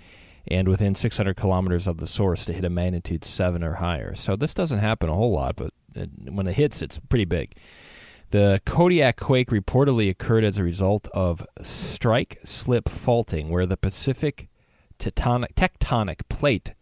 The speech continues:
converges with the North American plate. So the two plates are there, and they slipped, and there was that huge earthquake.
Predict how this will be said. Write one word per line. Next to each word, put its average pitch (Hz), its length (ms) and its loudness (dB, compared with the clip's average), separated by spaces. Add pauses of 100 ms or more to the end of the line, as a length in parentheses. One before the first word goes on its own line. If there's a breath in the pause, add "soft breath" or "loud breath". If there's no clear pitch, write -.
(160)
converges 95 640 0
with 92 220 0
the 85 80 0
North 85 280 -2
American 82 440 -4
plate. - 460 -8 (760 soft breath)
So - 140 -4
the - 120 -4
two 104 180 0
plates 107 340 0
are 98 80 2
there, 101 240 4
and 87 160 0
they 82 260 -2
slipped, - 480 -2
and 82 220 -2
there 85 140 2
was 80 140 -2
that 76 140 -4
huge 127 340 -2
earthquake. 104 640 0